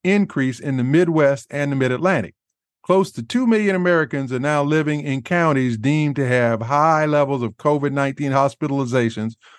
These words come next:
with the C D C urging wearing masks in public and the standard precautions to curb the threat posed by the virus.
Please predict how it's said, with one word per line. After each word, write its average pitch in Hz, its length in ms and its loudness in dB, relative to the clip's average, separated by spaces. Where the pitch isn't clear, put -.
with 147 140 2
the 131 80 -4
C 226 220 2
D 202 160 2
C 190 240 0
urging 151 480 0
wearing 151 400 0
masks 143 440 0
in 127 140 -8
public 151 380 -2
and 135 220 -4
the 123 80 -4
standard 160 480 0
precautions 143 600 0
to 123 120 -4
curb 170 440 2
the 117 80 -4
threat 123 360 -2
posed 123 360 2
by 117 200 0
the 120 80 -4
virus. 123 500 0